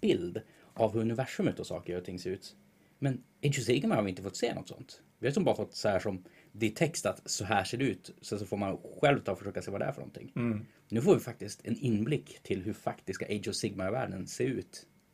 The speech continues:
Speaker 1: Alltså som
Speaker 2: Ja.
Speaker 1: live och hur de ter sig och sånt där. Hur de pratar.
Speaker 2: Och ett ganska bra tillfälle där de känns som att de har landat lite grann i hur de vill utveckla Age of Sigmar. Från förra editionen,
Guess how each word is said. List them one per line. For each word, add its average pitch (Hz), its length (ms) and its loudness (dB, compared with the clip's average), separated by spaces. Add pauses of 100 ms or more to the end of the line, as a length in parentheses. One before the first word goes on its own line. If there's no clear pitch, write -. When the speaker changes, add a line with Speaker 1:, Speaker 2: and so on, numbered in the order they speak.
(140)
Speaker 1:
Alltså 101 240 -2
som 104 240 0
Speaker 2:
Ja. 113 100 4
Speaker 1:
live 95 120 0
och 90 60 -4
hur 98 80 -2
de 98 120 -2
ter 139 200 0
sig - 120 -10
och - 60 -10
sånt - 140 -12
där. - 80 -10
Hur 123 100 -2
de 113 120 2
pratar. - 440 2 (100)
Speaker 2:
Och 160 120 -2
ett 147 60 -4
ganska 120 260 0
bra 117 200 4
tillfälle 120 480 0
där 117 200 0
de 113 160 0
känns 113 280 -4
som 113 140 -2
att 107 100 -6 (240)
de 120 160 -2
har 113 60 4
landat 117 420 2
lite 113 120 -4
grann 110 160 0
i 110 100 -4
hur 117 180 -2
de 113 120 -2
vill 113 100 -4
utveckla 131 380 -2
Age 113 120 -2
of 113 60 -4
Sigmar. 107 380 -2 (460)
Från 131 200 2
förra 143 180 8
editionen, 110 680 0